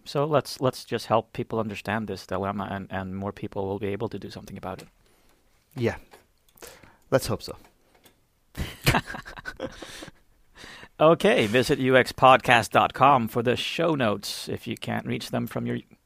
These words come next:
Speaker 1: podcast client. And if you've enjoyed U X Podcast, now let a colleague or friend know and encourage them to listen too.
Speaker 2: I wrote that for you, Per, and I, I realised
Speaker 1: I know,
Speaker 2: you
Speaker 1: I
Speaker 2: almost,
Speaker 1: was,
Speaker 2: you
Speaker 1: I was,
Speaker 2: almost
Speaker 1: I realized
Speaker 2: said, uh, "Reach them from your U X Podcast client," didn't you?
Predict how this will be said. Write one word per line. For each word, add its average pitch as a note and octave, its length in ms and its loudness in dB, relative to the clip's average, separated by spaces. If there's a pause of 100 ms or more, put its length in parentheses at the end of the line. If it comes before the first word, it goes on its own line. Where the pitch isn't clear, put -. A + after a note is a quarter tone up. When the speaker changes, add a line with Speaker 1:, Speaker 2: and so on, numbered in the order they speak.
Speaker 1:
podcast - 320 0
client. A#2 380 -4 (720)
And D3 240 6
if D#3+ 220 2
you've D3+ 120 0
enjoyed C3+ 260 2
U C3 60 0
X B2+ 80 -2
Podcast, C3 400 0
now B2 100 0
let A2 180 0 (120)
a G2+ 120 -2
colleague D3 680 4
or G2+ 140 2
friend G3 260 2
know G#2+ 260 4
and A#2+ 120 0
encourage F#3 440 -2
them - 220 -10
to - 120 -10
listen G#2 340 -4
too. D3 380 -2 (320)
Speaker 2:
I C3 120 4
wrote B2 180 0
that E2 140 -6
for - 100 -14
you, G2 100 -8
Per, G2 280 -8 (120)
and A#2 120 -4
I, A2 100 2
I A#2+ 160 0
realised B2 360 6
Speaker 1:
I D#3 100 4
know, A#3+ 120 4
Speaker 2:
you F#3+ 120 12
Speaker 1:
I F3 40 12
Speaker 2:
almost, F3+ 260 12
Speaker 1:
was, F3 80 4
Speaker 2:
you E3 60 10
Speaker 1:
I E3+ 40 12
was, F3 60 12
Speaker 2:
almost E3+ 300 10
Speaker 1:
I G3 40 6
realized D3+ 240 10
Speaker 2:
said, D3+ 560 0
uh, E3 40 2
"Reach F#3 220 10
them D3+ 160 8
from C#3 400 4
your C#3 220 6
U D3 200 6
X C3 120 2
Podcast E3 420 6
client," A2 300 4
didn't B2 160 -4
you? G#2+ 140 -2